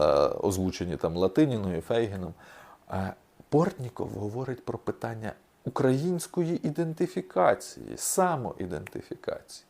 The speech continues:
Стоячи на світоглядній парадигмі,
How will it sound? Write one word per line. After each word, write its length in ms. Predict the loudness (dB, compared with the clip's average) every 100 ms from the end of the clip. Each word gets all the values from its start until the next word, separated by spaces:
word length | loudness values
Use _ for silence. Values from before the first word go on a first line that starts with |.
| _ -20 -20 _ _ _ -6
Стоячи 640 | -4 10 12 12 12 8 0
на 140 | -2
світоглядній 720 | -2 -2 4 6 6 2 -2
парадигмі, 800 | 0 2 4 4 6 6 4 0